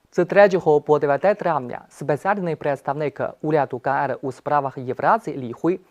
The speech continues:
розпочав третій раунд чарівникової дипломатії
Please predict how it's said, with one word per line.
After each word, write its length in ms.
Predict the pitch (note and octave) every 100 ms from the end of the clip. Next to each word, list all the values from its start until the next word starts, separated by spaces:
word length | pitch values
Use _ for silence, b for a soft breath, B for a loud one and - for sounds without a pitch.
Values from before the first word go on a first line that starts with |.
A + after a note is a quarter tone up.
| -
розпочав 600 | C#3+ B2+ - G#3 G#3+ F3
третій 380 | - D3+ D3 D3
раунд 420 | C3 G3 A3+ D#3 C3 b b
чарівникової 640 | D#3 C3+ - B3 G#3+ F3
дипломатії 720 | D3 C3 B2+ E3+ A#3+ G#3 G3